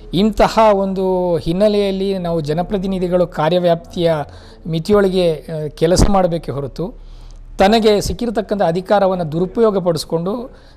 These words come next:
ತನ್ನ ಖಾತೆಗಳಿಗೆ ಅಕ್ರಮವಾಗಿ ಹಣ ವರ್ಗಾವಣೆ ಮಾಡತಕ್ಕಂಥ ಪ್ರವೃತ್ತಿಗೆ ಮುಂದಾಗಕೂಡ್ದು. ಏನು ಇವತ್ತು ಮಡಿಕೇರಿ ನಗರಸಭೆಯ, ಆ, ಹಣವನ್ನು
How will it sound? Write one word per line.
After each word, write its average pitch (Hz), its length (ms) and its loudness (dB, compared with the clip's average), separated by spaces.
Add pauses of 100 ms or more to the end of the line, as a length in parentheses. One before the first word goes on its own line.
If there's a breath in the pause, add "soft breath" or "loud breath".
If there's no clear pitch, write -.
(140)
ತನ್ನ 190 160 2
ಖಾತೆಗಳಿಗೆ 190 680 0
ಅಕ್ರಮವಾಗಿ 180 560 -2
ಹಣ 160 240 -2 (320)
ವರ್ಗಾವಣೆ 190 480 2
ಮಾಡತಕ್ಕಂಥ 175 540 -2
ಪ್ರವೃತ್ತಿಗೆ 165 680 -4
ಮುಂದಾಗಕೂಡ್ದು. 151 680 -4 (520 loud breath)
ಏನು 220 240 4
ಇವತ್ತು 214 280 2
ಮಡಿಕೇರಿ 180 400 0
ನಗರಸಭೆಯ, 175 640 2 (440)
ಆ, 156 360 -4 (280 loud breath)
ಹಣವನ್ನು 180 600 2